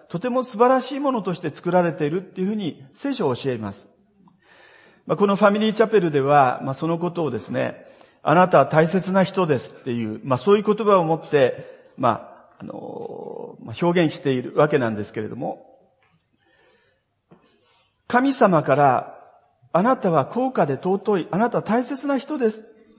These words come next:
そういうふうに語りかけられながら、そういうのを心で本当に受け止めながら、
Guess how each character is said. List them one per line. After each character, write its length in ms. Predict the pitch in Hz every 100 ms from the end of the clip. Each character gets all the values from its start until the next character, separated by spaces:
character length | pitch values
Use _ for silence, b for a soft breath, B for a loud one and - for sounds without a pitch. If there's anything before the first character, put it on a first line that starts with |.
| -
そ 180 | -
う 20 | 269
い 20 |
う 40 | 269
ふ 20 |
う 20 |
に 60 | 196
語 300 | - 180 214
り 120 | 214
か 160 | 208
け 120 | 208 208
ら 100 | 202
れ 100 | 202
な 140 | 196
が 120 | 175
ら、 400 | 143 110 - - -
そ 180 | -
う 20 | 226
い 40 |
う 20 |
の 120 | 233
を 60 | 185
心 540 | - - 180 170 208
で 80 | 202
本 220 | 185 202
当 100 | 202
に 100 | 202
受 200 | 190 185
け 80 | 202
止 40 | 202
め 120 | 202
な 120 | 202
が 120 | 180
ら、 360 | 170 185 -